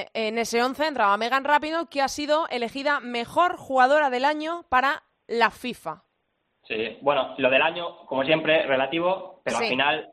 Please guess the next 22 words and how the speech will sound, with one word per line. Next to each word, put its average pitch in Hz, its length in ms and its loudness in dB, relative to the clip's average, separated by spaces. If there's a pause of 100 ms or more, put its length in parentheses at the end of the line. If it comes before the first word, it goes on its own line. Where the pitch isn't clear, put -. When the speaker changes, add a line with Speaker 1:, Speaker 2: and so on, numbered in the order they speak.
Speaker 2:
la 120 240 -2
mejor 117 240 0
jugada 135 340 2
del, 139 340 -6
yo 139 120 0
creo 143 100 4
que 143 80 -4
se 143 80 -10
lo 123 60 -6
merece, 123 360 -2
porque 120 200 -6
al 107 80 -8
final 156 420 -2
cuando 143 240 -4
tú 165 80 -8
brillas 165 540 2
en 143 160 -6
el 139 100 -4
mayor 135 400 0
evento 139 400 0
de 123 120 0
todos, 170 440 0